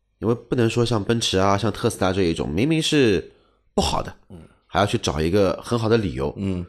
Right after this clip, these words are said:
Speaker 1: 去说一下我是为我们的用户去着想，
Speaker 3: 嗯。
Speaker 1: 降低维修成本，对吧？让你们早点提车，这嘛，这就放屁。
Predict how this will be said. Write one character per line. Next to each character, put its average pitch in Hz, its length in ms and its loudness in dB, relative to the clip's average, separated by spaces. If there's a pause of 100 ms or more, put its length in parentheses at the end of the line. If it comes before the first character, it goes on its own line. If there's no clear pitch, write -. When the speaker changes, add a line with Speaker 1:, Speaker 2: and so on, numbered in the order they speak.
Speaker 1:
去 - 160 -2
说 113 220 4
一 - 20 4
下 95 180 2
我 82 200 2
是 110 120 0
为 101 320 4 (760)
我 80 80 -10
们 82 100 -4
的 104 80 2
用 143 160 4
户 117 180 0
去 98 160 -4
着 80 200 -4
想， - 160 -6 (180)
Speaker 3:
嗯。 92 180 -6
Speaker 1:
降 113 200 2
低 110 120 2
维 95 160 4
修 113 160 0
成 90 240 -2
本， - 160 -6 (140)
对 78 100 -6
吧？ 73 80 -4
让 101 180 -2
你 87 60 -2
们 95 80 0
早 87 140 -4
点 92 140 -4
提 - 160 -14
车， - 180 -6
这 233 100 -10
嘛， - 140 -6
这 233 220 -2
就 208 160 -4
放 202 260 -4
屁。 - 400 -4